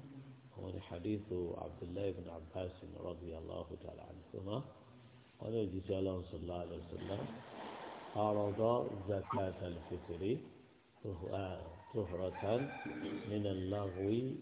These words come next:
والرفث، وطعمة للمساكين."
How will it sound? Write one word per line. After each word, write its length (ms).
والرفث، 760
وطعمة 840
للمساكين." 960